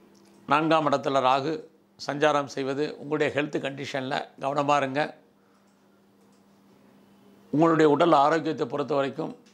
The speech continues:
எச்சரிக்கையா இருக்க வேண்டிய காலம் இம்மாதங்கள்ல உண்டு. ஷேர் மார்க்கெட்டை பொறுத்த வரைக்கும் ஓரளவுக்கு சுமாரா தான் இருக்கும். ஸ்பெக்குலேஷனும் சுமாரா தான் இருந்துட்டு இருக்கும். பாலிடிக்ஸ்ல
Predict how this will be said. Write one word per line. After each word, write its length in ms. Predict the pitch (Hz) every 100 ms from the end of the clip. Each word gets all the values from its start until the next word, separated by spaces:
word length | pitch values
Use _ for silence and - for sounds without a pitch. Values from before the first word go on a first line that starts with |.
| _ _ _ - - - -
எச்சரிக்கையா 480 | 131 175 143 160 156
இருக்க 220 | 143 156
வேண்டிய 280 | 143 139 135
காலம் 280 | 143 156
இம்மாதங்கள்ல 500 | 147 135 139 143 139
உண்டு. 500 | 131 123 131 156 - _ _ _ _ _ _ - - - -
ஷேர் 200 | 156 151
மார்க்கெட்டை 400 | 156 143 151 139
பொறுத்த 280 | 139 139 143
வரைக்கும் 440 | 135 127 147 - - _ _ _ _ _ _ _
ஓரளவுக்கு 560 | 139 147 147 143 147 143
சுமாரா 260 | 139 147 139
தான் 120 | 143
இருக்கும். 400 | 123 143 147 - _ _ _ _
ஸ்பெக்குலேஷனும் 920 | - - 151 170 160 156 151 147 127 - _ _ _ -
சுமாரா 280 | 151 151 147
தான் 220 | 135 139
இருந்துட்டு 180 | 127 139
இருக்கும். 400 | 135 123 147 - _ _ _ _ _ _ -
பாலிடிக்ஸ்ல 760 | 160 165 160 147 165 160 170